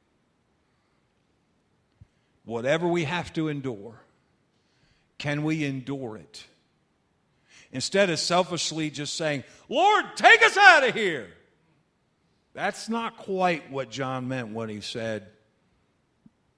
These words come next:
"Even so, come quickly, Lord Jesus."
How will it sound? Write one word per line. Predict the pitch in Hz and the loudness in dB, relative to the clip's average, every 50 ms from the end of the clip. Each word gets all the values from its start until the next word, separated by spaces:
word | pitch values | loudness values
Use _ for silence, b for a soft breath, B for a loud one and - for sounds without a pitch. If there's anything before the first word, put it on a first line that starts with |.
| _ _ _ _ _ _ _ _ _ _ _ _ _ _ _ _ _ _ _ _ _ _ _ _ _ _ _ _ _ _ _ _ _ _ _ - | _ _ _ _ _ _ _ _ _ _ _ _ _ _ _ _ _ _ _ _ _ _ _ _ _ _ _ _ _ _ _ _ _ _ _ -14
"Even | 135 127 120 123 | -12 -12 -12 -10
so, | - - 120 110 | -10 -8 -8 -8
come | 104 - 120 110 107 | -10 -10 -12 -12 -12
quickly, | - - 120 110 - - 107 104 | -10 -8 -8 -8 -8 -8 -12 -10
Lord | 101 98 98 98 92 | -8 -10 -10 -10 -12
Jesus." | - 101 95 101 95 - - - - - - - - - | -14 -14 -14 -16 -16 -18 -20 -20 -20 -20 -20 -20 -20 -20